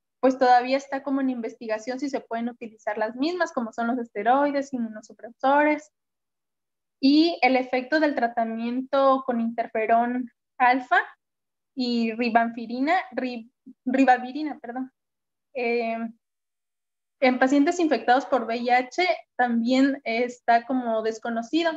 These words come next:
Y pues las recomendaciones terapéuticas se van a basar en experiencias que han tenido con tratamiento de las glomerulonefritis membranoproliferativas asociadas al V I H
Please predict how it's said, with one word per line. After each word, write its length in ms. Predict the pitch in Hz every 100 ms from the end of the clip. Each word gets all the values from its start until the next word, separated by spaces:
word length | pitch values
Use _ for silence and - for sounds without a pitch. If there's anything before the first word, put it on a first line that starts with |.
| - _ _ _ _ _ _ _ _ _ _ _ _ -
Y 100 | 349
pues 160 | 359
las 160 | 339 320
recomendaciones 840 | 330 311 294 294 294 311 320 359 359
terapéuticas 1120 | 269 226 220 - 262 285 294 262 247 233 - - - -
se 80 | 247
van 180 | 254 269
a 60 |
basar 360 | 277 254 254 240
en 140 | 269
experiencias 760 | 262 - - 214 226 233 269 269
que 80 | 233
han 100 | 233
tenido 540 | 247 247 240 262 294 _ _ _
con 160 | - 254
tratamiento 560 | 247 240 226 226 233 254
de 100 | 247
las 200 | 226 226
glomerulonefritis 1000 | 220 220 214 214 214 214 226 233 262
membranoproliferativas 1400 | 254 233 214 214 214 _ 220 220 220 214 208 - 233 240
asociadas 560 | 254 214 - 220 233 233
al 120 | 214
V 180 | 214 220
I 60 | 226
H 360 | 220 - 339